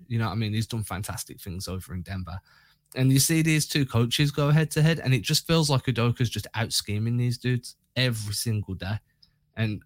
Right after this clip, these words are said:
I, I don't know, man. I'm kind of running out of good things to say about this team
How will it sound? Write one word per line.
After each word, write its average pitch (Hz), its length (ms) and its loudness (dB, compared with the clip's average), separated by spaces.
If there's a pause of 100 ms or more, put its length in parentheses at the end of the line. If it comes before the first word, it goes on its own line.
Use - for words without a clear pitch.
I, 127 240 0
I 127 120 2
don't 104 140 2
know, 92 160 -4
man. 92 180 -4
I'm 127 140 6
kind 180 240 2
of 131 160 2
running 127 220 4
out 113 200 2
of 117 120 -2
good 110 160 -4
things 110 320 -4
to - 100 -8
say 101 240 -2
about 131 300 0
this - 140 -4
team 190 280 -6